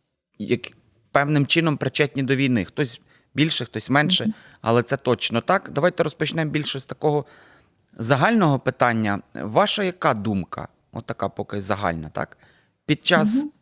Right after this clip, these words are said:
Speaker 1: е, зараз, під час повномасштабної вже війни,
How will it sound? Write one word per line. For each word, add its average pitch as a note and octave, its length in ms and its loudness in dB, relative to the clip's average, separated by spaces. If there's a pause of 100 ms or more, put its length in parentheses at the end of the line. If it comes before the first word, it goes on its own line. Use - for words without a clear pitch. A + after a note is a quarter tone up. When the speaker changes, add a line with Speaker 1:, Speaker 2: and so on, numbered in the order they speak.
(160)
Speaker 1:
е, A2+ 560 6
зараз, G#2+ 420 0
під - 200 -10
час - 320 -4 (300)
повномасштабної C#3 840 0
вже B2+ 220 0
війни, B2+ 440 0